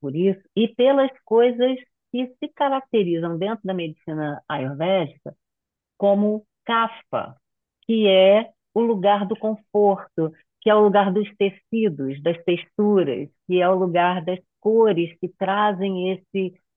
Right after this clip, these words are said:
essa coisa assim gostosa, né? Esse gostoso, que também, se você for pra alimentação, você vai vendo lá que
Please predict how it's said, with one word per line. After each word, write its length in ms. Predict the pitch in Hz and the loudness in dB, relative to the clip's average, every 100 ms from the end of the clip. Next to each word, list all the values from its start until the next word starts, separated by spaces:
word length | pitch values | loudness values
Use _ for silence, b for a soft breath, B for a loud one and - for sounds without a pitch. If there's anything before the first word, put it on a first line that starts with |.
| _ - | _ -4
essa 260 | 202 220 - | -4 -4 -4
coisa 440 | 247 247 233 196 190 | 2 4 4 2 -2
assim 220 | 208 196 | -6 -6
gostosa, 840 | 190 - - 180 196 180 143 143 | -6 -6 -6 0 2 2 0 -8
né? 220 | 151 165 | -8 -10
Esse 160 | 165 196 | -10 -4
gostoso, 880 | 196 233 - _ 190 165 151 131 147 | -2 -2 -4 _ -4 -2 -4 -8 -8
que 100 | 185 | -6
também, 440 | 190 185 202 208 _ _ - | -4 -2 -4 -6 _ _ -8
se 80 | |
você 240 | 175 180 190 | -6 -4 -2
for 180 | 185 180 | -2 -2
pra 140 | 175 | -2
alimentação, 680 | 175 175 160 156 - 185 202 | -2 -4 -6 -8 -4 -4 -2
você 140 | 202 170 170 | -4 -8 -6
vai 240 | 165 175 | -4 -2
vendo 380 | 160 165 160 156 | -4 -6 -4 -4
lá 200 | 147 135 _ - | -4 -6 _ -6
que 300 | 180 160 | -4 -4